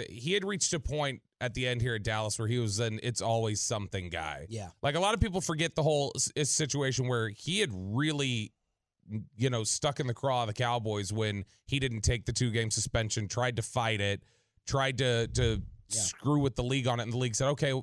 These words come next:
Speaker 1: no more two, here's six." And that's something that really upset them. And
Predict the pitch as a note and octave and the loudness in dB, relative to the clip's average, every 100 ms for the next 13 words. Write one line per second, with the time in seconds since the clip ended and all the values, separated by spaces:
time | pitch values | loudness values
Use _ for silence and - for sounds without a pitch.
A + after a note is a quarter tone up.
0 | A#2 C3 C#3+ C#3 C#3 B2+ - B2+ C3 B2 | -2 0 2 2 2 2 2 2 2 2
1 | - - G#2+ D#2 - - - _ _ _ | 2 0 0 -2 -4 -4 -4 _ _ _
2 | _ C3 B2 A#2+ A#2 G#2 B2+ C#3+ - C#3 | _ -2 2 2 0 0 2 4 2 2
3 | C3 B2 A2+ A2 D2 G2+ C3 B2+ A#2+ A2 | 0 0 0 -2 -6 -2 0 2 0 0
4 | A2 G#2 A2 G#2 G#2 | -2 -2 -2 -2 -2